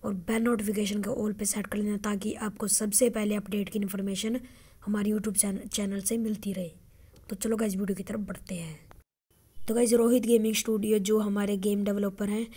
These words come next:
वो अभी न्यू अपडेट के ऊपर वर्क कर रहे हैं। तो गाइस, काफ़ी बंदे कमेंट कर रहे थे कि गेम के अंदर बस और ट्रेन को ऐड करवाओ। तो गाइस,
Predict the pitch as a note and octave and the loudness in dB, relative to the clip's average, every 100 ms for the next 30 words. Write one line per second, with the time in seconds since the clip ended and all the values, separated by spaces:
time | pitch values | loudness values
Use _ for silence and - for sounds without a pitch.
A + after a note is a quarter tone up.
0 | - - - G3+ G#3+ A#3 G#3 G#3+ A3 A3 | -20 -20 -12 -2 2 4 4 0 -2 -6
1 | - - - - G#3 A3+ A3 G3+ G#3 G3+ | -18 -20 -20 -4 0 4 4 4 4 2
2 | G#3+ G#3 G#3+ F#3+ G#3 G#3+ G#3 G#3 G3+ G3 | -2 0 -2 0 0 -2 -2 -2 -2 -2
3 | G#3 A#3+ A3 A3 A#3 - G#3+ G#3 A3 G#3+ | 0 -2 -4 0 2 2 0 0 0 0
4 | G#3 G#3+ G#3 G3+ G#3+ G3+ G#3 G3+ G3+ A3 | 0 0 -2 -2 -2 -2 -2 -4 -4 -4
5 | A3+ - - - - G#3+ G#3 G3+ G3 G#3 | -4 -8 -20 -20 -4 2 2 2 0 0
6 | G3+ A3 A3+ - - - - F#3+ G#3+ G#3 | 2 0 -2 -8 -20 -12 -6 0 2 2
7 | - G#3+ G3+ G#3 G#3 G#3 A3 - G#3 G3+ | 2 -2 0 0 0 0 -2 -2 -4 -2
8 | G#3+ G3+ G#3 A3 A3+ - - - - A3+ | -2 -2 -2 -2 -6 -14 -20 -18 -6 2
9 | A#3 A#3+ | 4 2